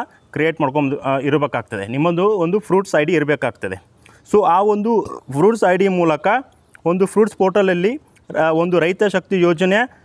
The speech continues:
ಒಂದು, ಅಲ್ಲಿ ಅವರು ಆಟೋಮೆಟಿಕ್ಕಾಗಿ ನಿಮ್ಮ ಒಂದು ಫ್ರೂಟ್ಸ್ ಐ ಡಿ ಇದ್ದರೆ ನಿಮ್ಮ ಲ್ಯಾಂಡ್ ಡೀಟೇಲ್ಸು, ನೀವು ಯೂಸ್ ಮಾಡ್ತಿರೋಂಥ ಎಲ್ಲನೂ ಡೀಟೇಲ್ಸ್ ಅದರಲ್ಲಿ ಇರುತ್ತೆ.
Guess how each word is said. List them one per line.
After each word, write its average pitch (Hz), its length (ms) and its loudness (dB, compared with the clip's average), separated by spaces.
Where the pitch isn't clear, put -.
ಒಂದು, 170 300 4
ಅಲ್ಲಿ 190 440 0
ಅವರು 185 340 2
ಆಟೋಮೆಟಿಕ್ಕಾಗಿ 196 880 0
ನಿಮ್ಮ 175 180 0
ಒಂದು 185 220 2
ಫ್ರೂಟ್ಸ್ 185 300 -2
ಐ 175 120 2
ಡಿ 180 120 0
ಇದ್ದರೆ 190 320 0
ನಿಮ್ಮ 170 240 0
ಲ್ಯಾಂಡ್ 156 320 0
ಡೀಟೇಲ್ಸು, 170 520 0
ನೀವು 170 200 0
ಯೂಸ್ 165 200 0
ಮಾಡ್ತಿರೋಂಥ 165 460 -2
ಎಲ್ಲನೂ 185 360 2
ಡೀಟೇಲ್ಸ್ 170 420 -2
ಅದರಲ್ಲಿ 165 420 0
ಇರುತ್ತೆ. 160 280 -4